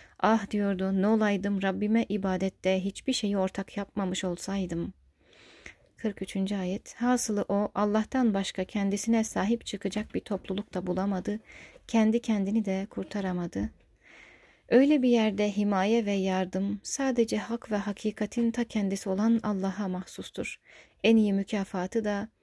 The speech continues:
en güzel akıbeti de veren Allah'tır. Kırk dördüncü ayet. Sadakallahül azim. Evet, Kehf suresinden ayetlerdi bunlar, bahçe sahiplerinin hikayesini anlatan.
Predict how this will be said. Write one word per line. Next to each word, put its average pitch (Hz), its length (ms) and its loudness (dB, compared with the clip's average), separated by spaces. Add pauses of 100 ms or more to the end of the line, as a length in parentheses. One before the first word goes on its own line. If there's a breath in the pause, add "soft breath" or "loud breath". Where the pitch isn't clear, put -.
(240)
en 226 240 4
güzel 180 380 -2
akıbeti 190 600 -4
de 185 260 -2
veren 190 560 -2
Allah'tır. 190 760 -8
Kırk - 240 -12
dördüncü 190 380 -4
ayet. - 500 8 (840 loud breath)
Sadakallahül 202 840 -10
azim. 196 260 -8 (2750 soft breath)
Evet, 233 180 -10
Kehf 240 200 -4
suresinden 214 640 -6
ayetlerdi 214 640 -8
bunlar, 208 380 -6
bahçe 208 260 -12
sahiplerinin 202 600 -8
hikayesini 202 560 -10
anlatan. 196 560 -10